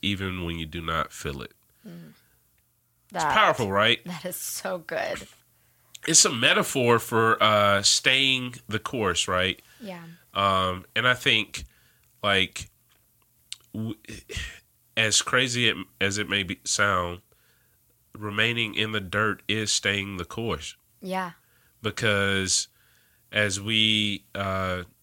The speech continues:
Speaker 1: weather the storm,
Speaker 2: Yeah.
Speaker 1: no pun intended,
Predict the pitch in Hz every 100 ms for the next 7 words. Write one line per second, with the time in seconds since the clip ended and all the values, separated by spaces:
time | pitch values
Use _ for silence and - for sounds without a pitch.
0 | - 95 110 110 110 104 - - _ _
1 | _ _ - 101 - 104 98 101 104 _
2 | _ 196 196 92 98 - 101 92 87 101
3 | 92 90 87